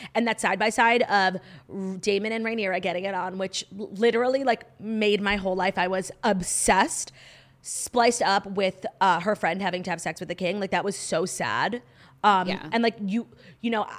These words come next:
Speaker 1: I had been, like, harboring some hatred for the friend. Um, and in that moment, like, it, what, my hatred was unjustified because, like, she didn't even want this. She had no choice.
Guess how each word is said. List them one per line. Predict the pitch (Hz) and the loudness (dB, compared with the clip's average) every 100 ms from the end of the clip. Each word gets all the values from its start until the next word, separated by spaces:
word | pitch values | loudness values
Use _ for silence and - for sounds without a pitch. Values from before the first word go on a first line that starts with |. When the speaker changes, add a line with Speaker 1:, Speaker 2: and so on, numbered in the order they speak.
| - | 0
Speaker 1:
I | 226 | 4
had | 247 233 | 4 4
been, | |
like, | 220 - | 0 0
harboring | 214 226 247 262 | 2 2 2 -2
some | 233 202 | 0 -4
hatred | 180 190 233 - 160 165 | -4 -4 -4 -4 -4 -4
for | 208 | -6
the | 175 | -6
friend. | - 190 165 113 117 - - - _ 202 | -2 2 2 0 -8 -14 -18 -20 _ 2
Um, | 185 175 180 - | 4 2 -2 -2
and | 220 | -2
in | 233 | 0
that | 233 202 | 0 0
moment, | 202 208 254 | -2 0 0
like, | 202 196 - _ _ _ _ _ - _ _ _ | 2 -2 -4 _ _ _ _ _ -20 _ _ _
it, | 247 226 | 0 4
what, | 226 220 | 4 4
my | 220 | 2
hatred | 214 226 226 202 | 2 0 0 -2
was | 185 | -2
unjustified | 196 190 180 - 190 143 175 | -2 0 -2 -4 -4 -4 -4
because, | 185 190 175 | -4 -4 -2
like, | 180 - 185 | -4 -6 -16
she | - - 233 | -6 -2 0
didn't | 285 | 0
even | 302 277 | 0 0
want | 185 | -2
this. | 170 185 | -2 -4
She | - 196 | 0 0
had | 190 | 0
no | 180 175 | -2 -4
choice. | 202 190 165 180 | -4 -2 0 -2